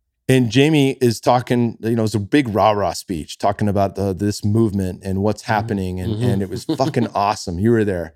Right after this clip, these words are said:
Speaker 2: Mm-hmm.
Speaker 1: And then Jamie gets real serious and he looks around the room and he says, "Don't fuck it up. Don't be the first person to die from this experience. Do not die on psychedelics. The movement is bigger than any one of us."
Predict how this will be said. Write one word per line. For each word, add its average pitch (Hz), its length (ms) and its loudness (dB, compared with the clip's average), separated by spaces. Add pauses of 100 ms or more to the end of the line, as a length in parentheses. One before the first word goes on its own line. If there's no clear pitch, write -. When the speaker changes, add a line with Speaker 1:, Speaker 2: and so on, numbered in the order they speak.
(140)
Speaker 2:
Mm-hmm. 104 320 -8
Speaker 1:
And 113 200 2
then 107 120 2
Jamie 135 300 2
gets 113 220 -2
real 139 160 -2
serious 143 360 0
and 110 80 -2
he 110 60 2
looks 131 240 0
around 123 220 2
the 117 100 2
room 107 380 -4 (320)
and 110 80 0
he 107 40 0
says, 104 260 -6
"Don't 135 440 0 (160)
fuck - 420 -2
it 127 100 6
up. - 280 -2 (560)
Don't 131 200 2
be 160 100 4
the 143 100 2
first 131 400 2
person 117 400 0
to 104 120 -10
die 92 580 0 (800)
from 117 380 2
this 104 160 -2
experience. 98 520 -2
Do 139 120 0
not 107 260 0
die 107 240 2
on 98 80 -2
psychedelics. 104 580 -2
The 110 80 0
movement 127 320 2
is 92 80 -4
bigger 107 400 2
than 104 180 -2
any 127 280 0
one 104 180 0
of 95 120 -4
us." - 300 -14